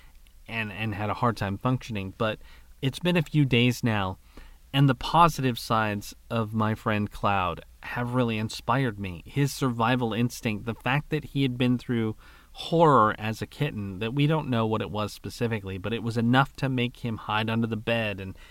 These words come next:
be timid and not really an affectionate cat. All of those things, he still got over his anxiety. He still came out to eat his dinner.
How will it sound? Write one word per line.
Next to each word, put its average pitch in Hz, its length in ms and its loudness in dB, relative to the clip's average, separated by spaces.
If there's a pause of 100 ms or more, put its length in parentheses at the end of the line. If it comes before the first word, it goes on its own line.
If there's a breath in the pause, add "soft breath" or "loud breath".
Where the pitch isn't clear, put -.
(200 loud breath)
be 113 120 -2
timid 131 420 4
and 107 140 0
not 113 220 -2
really 123 240 0
an 110 100 0
affectionate 120 600 -4
cat. 127 320 -2 (400 loud breath)
All 160 200 0
of 165 120 0
those 156 240 2
things, 135 320 0
he 135 140 0
still 190 360 -2
got 151 220 4
over 135 200 2
his 120 160 0
anxiety. 113 480 -2
He 110 140 -6
still 160 340 -2
came 143 240 4
out 120 160 4
to - 200 -8
eat 120 140 2
his 110 140 -4
dinner. 110 340 -2